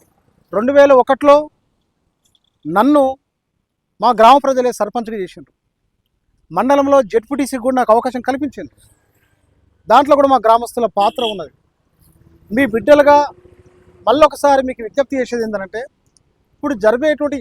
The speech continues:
ఎన్నికలలో ఒకసారి ఆలోచన చేయండి. ఎవరికి ఓటేస్తే మన, మన పక్షాన నిలబడతారు, ఎవరికి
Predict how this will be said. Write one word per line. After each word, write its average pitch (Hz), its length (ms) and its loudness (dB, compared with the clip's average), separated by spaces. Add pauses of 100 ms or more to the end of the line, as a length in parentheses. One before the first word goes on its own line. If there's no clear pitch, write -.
ఎన్నికలలో 254 540 0 (1080)
ఒకసారి 262 380 2 (120)
ఆలోచన 277 300 4 (100)
చేయండి. 196 340 -2 (1400)
ఎవరికి 269 280 0 (160)
ఓటేస్తే 269 480 2 (1700)
మన, 240 80 0 (200)
మన 247 100 2 (100)
పక్షాన 262 400 0
నిలబడతారు, 214 420 -2 (1000)
ఎవరికి 277 340 0